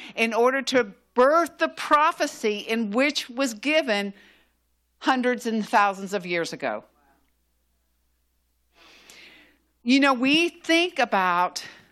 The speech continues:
our call is very minute. It's very minimal. It's very insignificant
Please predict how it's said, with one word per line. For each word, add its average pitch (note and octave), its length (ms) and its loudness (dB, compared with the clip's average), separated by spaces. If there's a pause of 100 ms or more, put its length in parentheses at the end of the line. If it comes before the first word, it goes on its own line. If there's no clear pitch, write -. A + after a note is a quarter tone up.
(600)
our B3 240 4
call C4 800 2
is F#3 160 -6
very A3+ 600 2
minute. F#3+ 640 -4 (100)
It's - 160 -20
very A3+ 760 0 (220)
minimal. G3 540 -2
It's F3+ 180 -8
very G3+ 720 0
insignificant G#3+ 1500 -6